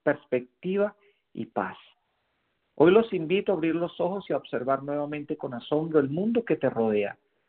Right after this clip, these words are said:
Haz tu propia lista y mientras lo haces, que tu espíritu se eleve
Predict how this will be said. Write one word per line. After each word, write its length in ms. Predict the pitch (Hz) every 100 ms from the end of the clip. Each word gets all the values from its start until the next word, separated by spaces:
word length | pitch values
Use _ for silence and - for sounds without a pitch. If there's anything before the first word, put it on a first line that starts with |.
| _ _
Haz 240 | - 175 -
tu 140 | 196
propia 340 | 175 160 160
lista 540 | 151 156 - _ - - _ _ _ _
y 140 | -
mientras 480 | 131 131 123 120 113
lo 240 | 120 113 113
haces, 400 | 143 156 - - -
que 140 | 120
tu 100 | 113
espíritu 600 | 110 - 151 160 170 165
se 220 | - 123
eleve 460 | 113 131 180 214